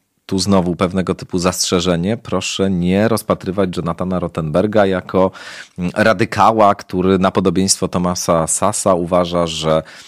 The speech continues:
jakakolwiek interwencja farmakologiczna w przypadku, e, dotkliwego psychicznego czy psychologicznego cierpienia jest, e, nieuprawniona i nie należy tego robić. Przeciwnie, on uważa, że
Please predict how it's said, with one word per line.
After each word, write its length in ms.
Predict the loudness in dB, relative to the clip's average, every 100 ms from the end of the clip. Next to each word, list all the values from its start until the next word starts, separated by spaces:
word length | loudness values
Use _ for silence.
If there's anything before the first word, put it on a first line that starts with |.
| -14 -2
jakakolwiek 640 | 0 2 2 2 2 -2
interwencja 540 | -2 0 0 0 -2
farmakologiczna 1040 | 0 0 0 0 2 0 -2 -6 -4 -4 -6
w 80 | -6
przypadku, 760 | -10 -4 -4 -4 -8 -4 -4 -6 -20 -14
e, 220 | -2 0 2
dotkliwego 680 | 0 -2 -2 0 2 0 -2
psychicznego 720 | -4 -10 -12 -4 -2 0 -2
czy 120 | -4
psychologicznego 720 | -8 -2 -2 -2 -4 -4 -2
cierpienia 640 | -2 -4 -2 -4 0 0
jest, 420 | 0 0 -4 -6 -4 -2 0
e, 40 |
nieuprawniona 760 | 0 -2 -4 0 0 2 0 0
i 60 | 0
nie 140 | 0
należy 320 | 0 0 -2
tego 240 | -6 -4 -2
robić. 340 | -2 -4 -8
Przeciwnie, 800 | -2 -2 0 -2 -2 -2 -2 -2
on 160 | -4
uważa, 380 | -2 -2 -2 -2
że 280 | -2 -4